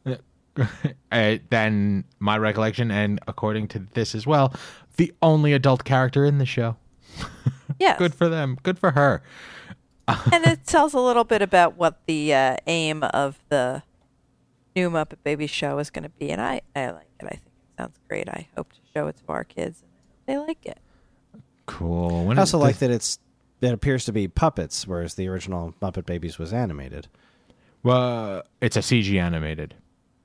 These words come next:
Speaker 2: It's T G.
Speaker 3: Oh, yes. It's, all right. So, all right. They looked like puppets in the picture. Oh, well.
Speaker 2: They probably are. I, I, I, I did
Speaker 3: Nah,
Speaker 2: watch the
Speaker 3: you're
Speaker 2: video, and now my memory is failing me, but I think they are gonna appear,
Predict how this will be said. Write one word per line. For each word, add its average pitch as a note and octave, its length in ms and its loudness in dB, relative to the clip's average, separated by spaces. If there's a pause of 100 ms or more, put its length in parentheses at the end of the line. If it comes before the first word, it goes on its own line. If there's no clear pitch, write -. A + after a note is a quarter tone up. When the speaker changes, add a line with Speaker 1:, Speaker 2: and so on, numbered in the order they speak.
(180)
Speaker 2:
It's B3+ 180 -4
T B3+ 200 -2
G. D#3 160 -4
Speaker 3:
Oh, C3 160 4
yes. B2+ 340 -2
It's, - 360 -4
all D3 100 0
right. F#2+ 280 -2
So, G#2+ 440 -4
all A2 80 -6
right. F2+ 180 -8
They A2 140 -4
looked A#2 200 -4
like F#2 180 -8
puppets - 380 -8
in D2+ 100 -12
the D2+ 200 -12 (560)
picture. F2 340 -10
Oh, E2 60 -6
well. B1+ 220 -10 (160)
Speaker 2:
They A#3+ 240 4 (460)
probably F#3 580 2
are. D3 420 2 (160)
I, - 420 2
I, F#3 300 4
I, A1+ 120 0 (680)
I F#3 60 2
did A3+ 120 6
Speaker 3:
Nah, A#2+ 140 6
Speaker 2:
watch B2+ 140 6
the B2+ 60 2
Speaker 3:
you're F#3+ 100 4
Speaker 2:
video, F3 320 4
and D#3+ 100 -2
now D#3+ 160 6
my D3 160 2
memory F#3 400 2
is A3 140 -2
failing A3+ 340 2
me, A3+ 140 2
but F#3 180 6
I D#3 80 4
think E3+ 280 -4
they D3+ 200 4
are C#3 260 4 (520)
gonna D#3+ 240 4
appear, D#3 280 0